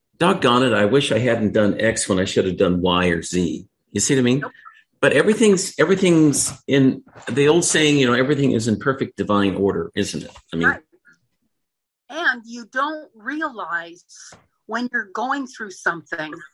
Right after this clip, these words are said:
Speaker 2: how significant that piece of information or that experience or that person will affect you later. And I've had that happen so many times.
Speaker 1: Right,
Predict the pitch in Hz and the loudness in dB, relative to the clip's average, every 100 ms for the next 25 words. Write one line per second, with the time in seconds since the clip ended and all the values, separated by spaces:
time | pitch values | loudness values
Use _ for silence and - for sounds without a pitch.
0 | _ _ _ - 254 247 247 254 - 247 | _ _ _ -4 -2 -2 -8 -14 -16 -20
1 | 190 202 285 - - 180 175 180 - _ | -18 -12 -12 -10 -12 -14 -18 -18 -20 _
2 | _ _ _ 165 214 170 _ - - 262 | _ _ _ -2 0 0 _ -20 -14 -12
3 | - 254 226 220 - 180 196 240 233 - | -8 -8 -8 -12 -8 -6 -6 -10 -12 -10
4 | 165 170 _ _ _ 190 185 165 165 202 | -10 -12 _ _ _ -2 -2 -4 -4 2
5 | 220 - 196 196 - - 240 262 - _ | 2 0 -8 -12 -16 -14 -4 -4 -6 _
6 | _ _ 202 202 196 185 - - 277 339 | _ _ -18 -14 -4 -4 -4 -4 -4 -4
7 | - 151 - _ _ _ _ 220 214 208 | -10 -10 -10 _ _ _ _ -10 -8 -10
8 | _ 269 269 - 208 202 226 320 147 - | _ -6 -6 -8 -18 -10 -8 -8 -10 -12
9 | _ _ _ _ _ _ _ - 202 233 | _ _ _ _ _ _ _ -6 2 4
10 | 254 294 - 240 214 202 - 262 269 185 | 4 2 -8 -12 -8 -10 -8 -10 -10 -16
11 | 185 - 214 254 262 233 - 285 403 139 | -18 -8 -6 -6 -10 -6 -4 -2 -4 -8
12 | - - _ _ - 76 | -16 -20 _ _ -6 -4